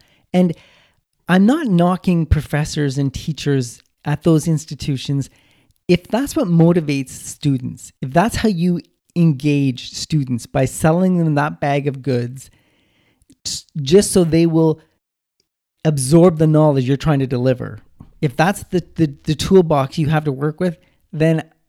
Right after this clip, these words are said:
I, I, I can't criticize the people I've never taught. So if that's what you're working with, then by all means, if that's the only tool you have to really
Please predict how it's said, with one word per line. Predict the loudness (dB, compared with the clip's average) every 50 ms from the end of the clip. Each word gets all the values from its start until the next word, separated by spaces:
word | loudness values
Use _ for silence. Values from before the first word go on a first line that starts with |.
| -4
I, | -2 -2 -2 -4 -8 -16 _ _ -14
I, | -14 -12 -6
I | -2 -2 -2
can't | -2 -2 -2 -2 -2 -2 -2 -6
criticize | -6 -2 -2 -2 0 -2 -2 -2 -2 -2
the | -2
people | -2 -2 -2 -2
I've | -2 -2 -2
never | -2 -2 -4 -4
taught. | -6 -6 -8 -6 -6 -8 -8 -10 -14 -6
So | 0 2 2 2 2 0 -6 _ _ _ _ _ _ _
if | -6 -6 -4 -2
that's | -2 0 0 0 -2 -4
what | -6 -4 -2
you're | 0 0 2 2
working | 2 2 0 0 -2 -4 -2 -2
with, | -2 -2 -2 _ _ _ _ _ _ _ _ _ _
then | -4 -2 0 0 0 0 -2 -4 _ _ _ _ _ _ _ _ _ 2
by | 4 6 6
all | 6 4 2 2
means, | 0 0 0 0 0 0 -2 -4 -8 -14 _ _ _ _ _ _ _ _ _ _ _ _ _ _ -18
if | -16 -10 -6 -6 -2 0
that's | 2 0 2 2
the | 2 4
only | 4 4 4 2
tool | 0 -2 -2 0 0
you | 2 2 2
have | 0 0 0 0 0 -2 -4 -6
to | -8 -6
really | -2 0 2 2 2 2 2 0 0 -2 -6